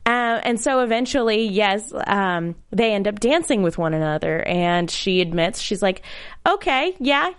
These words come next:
you know, I'm not that easily convinced. You won this dance, but who's to say there's not going to be another one?" And, um, he begins to question her about the, uh, rebels who s-, previously stayed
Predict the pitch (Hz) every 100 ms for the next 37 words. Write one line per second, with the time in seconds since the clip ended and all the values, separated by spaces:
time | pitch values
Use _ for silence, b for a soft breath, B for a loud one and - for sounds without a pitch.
0 | - 233 262 277 269 - 240 302 330 330
1 | 320 294 285 269 254 254 254 247 208 285
2 | 269 - 226 254 294 311 285 277 202 269
3 | 269 254 - 214 233 226 - 226 202 185
4 | 185 180 165 151 - 165 170 165 175 233
5 | 208 165 147 185 B B B B B -
6 | 220 226 220 214 208 196 190 190 - -
7 | - - - - 240 262 277 269 247 -
8 | 277 - 349 359 - 330 226 170 - 190
9 | 185 185 185 185 - B B - 175 202
10 | 196 - 185 175 175 190 226 220 208 -
11 | 208 185 - - - - 214 202 202 190
12 | 190 180 - 170 165 175 165